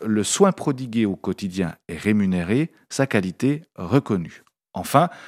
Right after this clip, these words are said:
le proche aidant employé pourra obtenir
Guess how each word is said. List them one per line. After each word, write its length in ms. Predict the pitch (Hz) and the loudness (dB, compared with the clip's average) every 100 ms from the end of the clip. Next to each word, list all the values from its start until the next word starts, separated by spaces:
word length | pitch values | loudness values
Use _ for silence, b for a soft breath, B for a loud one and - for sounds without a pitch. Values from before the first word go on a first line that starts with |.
| B B | B B
le 200 | 101 156 | 2 2
proche 320 | - 131 - | 2 -4 -2
aidant 400 | 104 95 90 - - | -2 0 -4 0 2
employé 640 | 139 - 104 101 143 196 B B B - | 2 0 -2 0 0 -2 B B B -4
pourra 320 | 190 240 208 | 0 2 2
obtenir 640 | 143 - 127 143 139 87 | 0 -2 0 2 0 -2